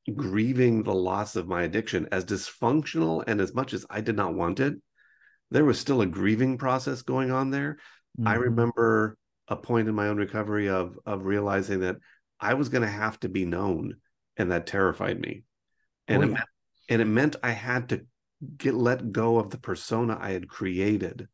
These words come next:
Speaker 1: so that who I really was could step forward. I know that partners go through that same thing on their side. The, the relationship I thought I had, the, the, the, the way that I thought that I related to you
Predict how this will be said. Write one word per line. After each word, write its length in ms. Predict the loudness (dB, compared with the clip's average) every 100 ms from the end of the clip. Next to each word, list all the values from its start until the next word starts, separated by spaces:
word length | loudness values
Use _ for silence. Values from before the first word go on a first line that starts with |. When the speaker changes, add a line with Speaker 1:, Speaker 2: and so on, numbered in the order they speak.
| _ _ _ _ _ -18
Speaker 1:
so 380 | -4 0 2
that 280 | 4 2 0 -4
who 280 | -2 2 2
I 60 |
really 300 | 2 2 0
was 300 | 2 0 -2
could 160 | -6 -12
step 260 | -12 -10 -2
forward. 380 | 0 0 -2 -6 -20 _ -4
I 120 | 0
know 240 | 2 2
that 160 | 2 -2
partners 400 | -2 -2 -4 -4
go 140 | -4
through 140 | -2 -2
that 160 | -2
same 260 | -2 -4 -2
thing 140 | -2
on 120 | -2
their 200 | 0 0
side. 260 | 0 -2 -2
The, 100 | -4 -8 -10
the 80 | -2
relationship 560 | 0 2 0 -2 -4 -6
I 80 | -6
thought 260 | -2 0
I 120 | 0
had, 320 | -2 -6 -6 -2
the, 200 | -2 -4 -12 _ -4
the, 380 | 0 0 0 -2
the, 180 | -6 -4
the 100 | -2
way 240 | 2 2
that 160 | 2 2
I 100 | 0
thought 420 | -2 -2 -2 -2 _ -6
that 100 | -2
I 40 |
related 500 | -2 0 2 2 0
to 120 | -6 -8
you 320 | -6 -8